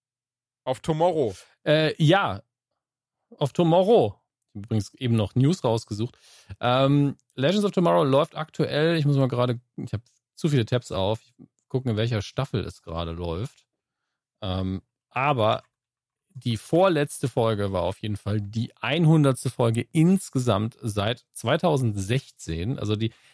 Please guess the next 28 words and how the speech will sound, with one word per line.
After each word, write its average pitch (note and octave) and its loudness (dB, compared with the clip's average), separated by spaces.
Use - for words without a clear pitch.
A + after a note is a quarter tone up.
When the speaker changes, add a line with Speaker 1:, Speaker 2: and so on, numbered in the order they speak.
Speaker 2:
das C3+ 2
muss A#3 0
man G3 2
sich E3+ -4
auch E3+ 2
mal, F3 2
für D#3 4
mich G#3 2
sind A#3+ 0
das F#3 -2
auch - -2
Welten, D3 0
ja. G2+ -2
Also C3 -2
so D#3+ 2
eine G3 2
Sendung F3 2
hat D#3+ 2
früher F3+ 2
drei D3 0
Staffeln D#3+ 0
bekommen, C#3+ 0
maximal, C3+ 2
und A#2 -2
dann A2 0
wurde B2+ -2
die G#2+ -8
gekickt. G2+ -4